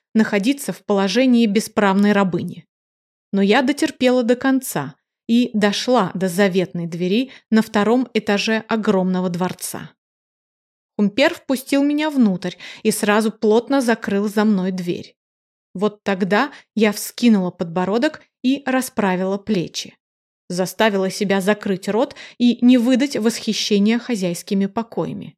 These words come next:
Но, боженька ты мой, какая роскошь! Такое чувство, что один только бордовый диван стоит дороже таверны на воде. Приятно пахло благовониями,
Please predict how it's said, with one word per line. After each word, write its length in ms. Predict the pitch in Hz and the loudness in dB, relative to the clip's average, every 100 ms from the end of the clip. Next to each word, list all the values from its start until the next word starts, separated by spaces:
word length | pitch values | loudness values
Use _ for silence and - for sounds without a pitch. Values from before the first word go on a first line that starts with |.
| _ _ _ | _ _ _
Но, 120 | 196 170 | -4 -2
боженька 640 | 170 214 208 196 175 180 | 2 2 2 -4 -10 -10
ты 160 | - 170 | -10 -8
мой, 280 | - - _ _ | -10 -12 _ _
какая 440 | - 277 330 311 320 | -4 0 2 4 4
роскошь! 640 | 339 240 - - - - _ _ - | 4 2 -2 -14 -14 -16 _ _ -2
Такое 340 | 240 240 262 | 0 4 2
чувство, 480 | 233 - 370 - 190 - - | 2 0 -2 0 -4 -4 -18
что 280 | - - 247 | -8 0 0
один 360 | 226 208 294 285 | 2 0 0 2
только 340 | 285 277 285 | 0 0 0
бордовый 560 | 214 240 226 302 294 294 | 2 2 2 2 2 0
диван 480 | 240 320 339 208 175 - | 2 2 4 2 -2 -10
стоит 380 | - - 226 196 | -8 2 2 4
дороже 440 | 208 214 359 247 208 | 4 4 4 2 0
таверны 520 | 226 233 285 269 277 | 0 2 4 4 4
на 140 | 277 | 4
воде. 400 | 302 262 170 160 _ _ _ _ _ _ _ _ - | 2 2 -4 -10 _ _ _ _ _ _ _ _ 0
Приятно 460 | 220 202 269 277 208 | 2 4 2 0 -2
пахло 400 | 220 254 - 247 | 0 0 0 -2
благовониями, 880 | 226 226 240 240 180 170 165 170 | 0 2 2 0 -4 -4 -8 -10